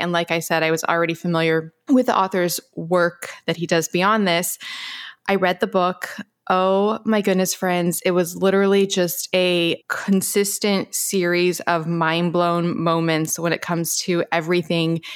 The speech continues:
humans, connection, cultivating trust, our experience of community and events, and how we relate to people. And I read my books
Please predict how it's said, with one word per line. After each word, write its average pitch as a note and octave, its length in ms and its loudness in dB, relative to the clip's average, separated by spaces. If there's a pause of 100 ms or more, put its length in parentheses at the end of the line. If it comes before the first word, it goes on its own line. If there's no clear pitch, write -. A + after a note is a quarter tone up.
(300)
humans, A3 800 2
connection, F#3+ 920 0
cultivating F3 720 0
trust, - 800 -2 (440)
our E3 80 2
experience F3+ 680 -2
of D3 360 -4
community F#3+ 760 2
and C#3+ 100 0
events, F#3+ 640 0
and D#3+ 420 0 (220)
how G3 240 2
we G#3 160 2
relate F3+ 380 0
to G#3 100 2
people. F#3+ 500 2
And F3 240 -2 (120)
I F#3+ 80 0
read F#3 240 2
my F3 100 2
books - 420 -4